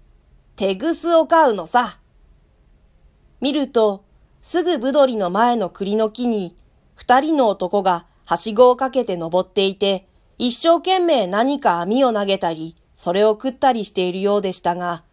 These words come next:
網も糸も一向見えませんでした。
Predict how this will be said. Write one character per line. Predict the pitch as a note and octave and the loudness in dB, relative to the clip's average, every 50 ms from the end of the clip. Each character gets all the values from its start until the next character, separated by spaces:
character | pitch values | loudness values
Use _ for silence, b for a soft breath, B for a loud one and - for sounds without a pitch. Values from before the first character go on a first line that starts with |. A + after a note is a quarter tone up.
| _ _ _ _ _ _ _ - | _ _ _ _ _ _ _ -6
網 | - F3+ G3 G#3 A3 A#3 | -2 -2 0 0 0 0
も | A#3 G#3+ F3+ F3 | 0 0 0 -2
糸 | F#3+ G3+ - B3+ A3 G#3 | -4 -4 0 2 2 2
も | G3 F3+ E3 D#3 _ _ _ _ - | 2 -2 -4 -4 _ _ _ _ -8
一 | - A3+ - _ - | -8 -8 -8 _ -4
向 | - D#4+ D#4+ D#4+ | 0 2 4 4
見 | D4 C4+ B3+ C4 | 4 2 2 2
え | C#4 D4 | 2 4
ま | D#4+ D#4 | 2 2
せ | D#4 E4+ E4+ E4 | 2 0 0 2
ん | |
で | D4+ A#3+ G3+ | 2 0 0
し | - - | -2 -6
た。 | - D#3+ D#3+ | -8 -10 -10